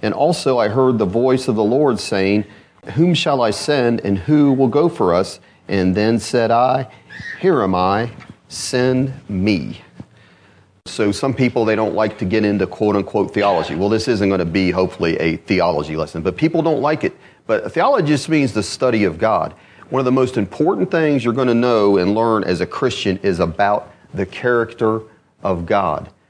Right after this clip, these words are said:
because it's a fact that people, they will reflect the nature and character of the God they worship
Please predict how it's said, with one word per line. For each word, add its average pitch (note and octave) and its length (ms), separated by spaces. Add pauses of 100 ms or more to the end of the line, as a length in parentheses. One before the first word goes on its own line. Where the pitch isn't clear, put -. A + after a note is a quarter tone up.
(160)
because G#2+ 340
it's B2+ 240
a C3 60
fact G#2 500
that G#2+ 220
people, B2+ 520 (160)
they G#2+ 160
will B2+ 460
reflect C#3+ 720 (320)
the G#2+ 100
nature G#2 720
and F#2+ 160
character G#2 540
of F#2 260
the F#2+ 80
God G2+ 500
they G2+ 160
worship G#2 480